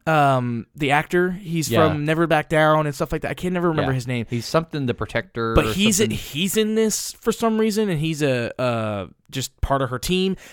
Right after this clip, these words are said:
Speaker 1: Then he's a bad guy later on, but he's also a bad guy in this.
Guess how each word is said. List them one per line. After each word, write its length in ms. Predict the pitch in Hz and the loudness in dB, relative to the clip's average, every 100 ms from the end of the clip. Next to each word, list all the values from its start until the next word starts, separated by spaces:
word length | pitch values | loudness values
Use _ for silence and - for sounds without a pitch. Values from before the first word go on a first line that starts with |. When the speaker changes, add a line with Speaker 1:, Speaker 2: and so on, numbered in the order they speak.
| - | -8
Speaker 1:
Then 120 | 107 | -4
he's 140 | 131 117 | -4 -4
a 40 | |
bad 280 | 101 117 135 | -2 0 2
guy 160 | 151 151 | 2 4
later 320 | 160 165 170 | 4 2 4
on, 280 | 170 170 139 | 2 0 -2
but 100 | 123 | -6
he's 140 | 110 | -4
also 200 | 120 135 | -4 -2
a 40 | 147 | -2
bad 200 | 151 147 | -2 -2
guy 80 | 143 | -4
in 80 | 147 | -4
this. 160 | 156 | -6